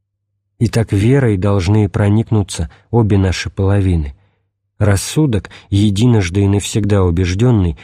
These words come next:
разумными доказательствами, равно как автомат,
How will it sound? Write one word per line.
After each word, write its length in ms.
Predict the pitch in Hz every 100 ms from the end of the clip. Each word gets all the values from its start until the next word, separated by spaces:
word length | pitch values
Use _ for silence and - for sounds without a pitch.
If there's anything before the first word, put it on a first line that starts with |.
| -
разумными 640 | 104 95 95 107 98 95
доказательствами, 1040 | 90 92 110 101 98 85 78 - 82 78 71 _ _ _ _ _ _ _
равно 420 | 104 104 104 127
как 220 | 120 117
автомат, 560 | 123 - 123 113 98 85